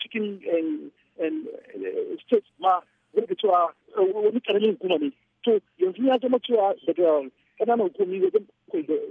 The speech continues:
saba'in da bakwai na wannan kasan. In kin kasa shi ɗari, to, tamanin, eh, c-, c-, c-, eh, ninety-four, eh,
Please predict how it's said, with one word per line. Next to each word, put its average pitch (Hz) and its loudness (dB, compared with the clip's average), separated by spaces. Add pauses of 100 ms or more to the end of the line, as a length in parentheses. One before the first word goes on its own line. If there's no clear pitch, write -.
saba'in 156 -6
da - -4
bakwai 143 -6 (320)
na 165 -2 (100)
wannan 185 -2
kasan. 151 -10 (300)
In 220 -4
kin 247 0
kasa 233 -2
shi 196 -18 (220)
ɗari, - -6 (220)
to, - 2 (200)
tamanin, 254 0
eh, 180 2
c-, - -4
c-, - -4
c-, 196 0
eh, 170 -2 (240)
ninety-four, 196 0 (520)
eh, 571 4